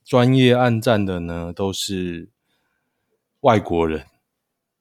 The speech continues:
很奇怪，我也不知道为什么。然后收听数是有增加，不过因为我在第三集投放广告，那它的确是有增加，可是这个增加的数-，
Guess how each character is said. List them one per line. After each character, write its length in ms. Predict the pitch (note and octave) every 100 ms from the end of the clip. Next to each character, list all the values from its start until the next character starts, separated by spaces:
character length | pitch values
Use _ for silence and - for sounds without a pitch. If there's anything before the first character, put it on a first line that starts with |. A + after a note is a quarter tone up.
| _ _ _
很 160 | - G#2
奇 140 | G#2+
怪， 360 | F#2+ G2+ F2 F2
我 120 | G2
也 60 | G#2+
不 60 | G2
知 40 |
道 60 | F#2+
为 80 |
什 100 | F2
么。 180 | D#2 D2 _ _ -
然 120 | F#2+
后 520 | G2 A2+ A2 G#2+ G2 _ - - - - _
收 300 | - F#3 F#3+
听 260 | F3 F3 F3+
数 200 | F3+ D3
是 100 | D3+
有 140 | A2+
增 240 | G2 A2 G#2
加， 280 | A2 G2+
不 120 | F#2 G#2
过 520 | B2 A#2 G#2+ G#2 - _ _ _
因 100 | D3+
为 60 | C#3+
我 80 |
在 140 | A2+ C3
第 120 | C3+
三 400 | B2 A#2 A#2 A#2
集 360 | G2+ F2+ F2 F2+
投 260 | F#2 F2
放 400 | - G2 F2+ E2+
广 320 | - E2+ D#2+
告， 380 | D#2+ F2+ E2 F2
那 420 | A2 A2+ A2 F#2+ F2+
它 160 | G#2
的 200 | G#2+ G2
确 160 | F#2 F#2+
是 100 | F#2+
有 100 | E2+
增 300 | - D#2+ D#2+
加， 160 | - - A#2+ - - -
可 80 | G#2
是 140 | C3
这 100 | D#3
个 80 | D3+
增 180 | C3+ C#3
加 220 | C#3 C3
的 60 | A#2+
数-， 320 | - B2